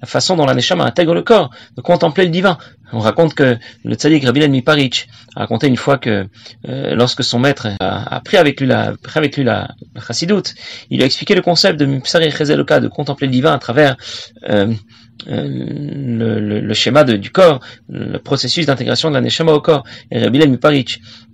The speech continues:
a déclaré qu'avant d'être un chassid Chabad, le corps était pour lui quelque chose de dégoûtant, quelque chose qui n'avait pas d'importance. Il voulait donner da-, da-, davantage d'importance à la spiritualité et à la Neshama. Mais quand ensuite il a compris, Mi Psari Cheze Eloka,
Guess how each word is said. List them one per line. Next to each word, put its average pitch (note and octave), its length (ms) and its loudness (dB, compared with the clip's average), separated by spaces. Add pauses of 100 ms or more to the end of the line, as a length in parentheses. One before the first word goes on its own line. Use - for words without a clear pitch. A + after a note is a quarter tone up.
(140)
a G2 400 2
déclaré B2 680 4 (260)
qu'avant B2+ 300 2
d'être E3+ 220 2
un C#3+ 60 -6
chassid C#3+ 280 -6
Chabad, C3+ 440 0 (400)
le B2 120 0
corps F#3 240 2
était C#3 120 0
pour C#3 140 -2
lui D3+ 120 0
quelque C3+ 260 -4
chose C#3+ 320 -2
de A2 240 -2
dégoûtant, B2 500 0 (240)
quelque - 220 -12
chose C#3+ 240 0
qui C3 80 -4
n'avait A#2 180 4
pas C3 100 -2
d'importance. B2+ 600 -2 (260)
Il - 60 -16
voulait C3+ 120 -2
donner C#3+ 200 2
da-, C3 160 6
da-, A2+ 280 2
davantage A#2+ 800 -2
d'importance C3 540 0 (240)
à A2+ 80 -8
la A#2 80 -2
spiritualité C3+ 800 0
et B2+ 80 2
à A#2+ 60 2
la A#2+ 80 0
Neshama. C3 420 -2 (280)
Mais G#2+ 80 -8
quand E3 220 2
ensuite C#3+ 240 -4
il C#3 80 0
a B2 60 2
compris, D3 360 -2
Mi A#2 120 0
Psari E3+ 380 2
Cheze C#3+ 180 -2
Eloka, C#3+ 460 2